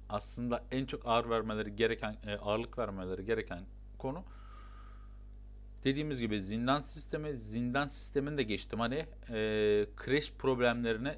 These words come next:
çözmeleri gerekiyor. Hala, e, oyun a-, açılalı ne kadar olmuş? Hala crash problemleri mevcut. Tabii ki ilk aşamalardaki gibi değil arkadaşlar. Yine bir çözüm,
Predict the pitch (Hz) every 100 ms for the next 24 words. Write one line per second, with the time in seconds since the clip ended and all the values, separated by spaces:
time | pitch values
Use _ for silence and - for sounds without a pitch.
0 | - - 110 107 113 120 143 123 113 143
1 | 131 127 135 120 120 - - - - 104
2 | 101 101 101 101 127 120 - 120 123 120
3 | - 104 104 127 135 117 113 135 - 117
4 | 113 - - - 120 123 - - - -
5 | 117 107 101 98 104 107 101 92 131 147
6 | - - - - - 120 - 151 160 -
7 | - - - 143 - 117 - 113 104 98
8 | 95 95 101 131 143 175 - 117 104 90
9 | 90 92 90 - 165 - - - - -
10 | - - - - - - 131 123 123 -
11 | 123 113 131